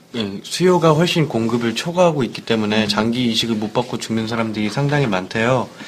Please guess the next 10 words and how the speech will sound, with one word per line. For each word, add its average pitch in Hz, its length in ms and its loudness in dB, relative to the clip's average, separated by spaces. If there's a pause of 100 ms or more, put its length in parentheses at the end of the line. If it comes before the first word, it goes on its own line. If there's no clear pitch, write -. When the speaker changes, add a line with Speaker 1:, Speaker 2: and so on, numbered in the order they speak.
(580)
Speaker 1:
그래서 135 240 4
아무래도 127 440 2
장기 120 640 0
이식보다는 120 880 -2
난자를 104 840 0
어느 104 220 -4
정도 101 580 -4
기부를 117 460 -2
받는 98 400 -4
게 98 400 -4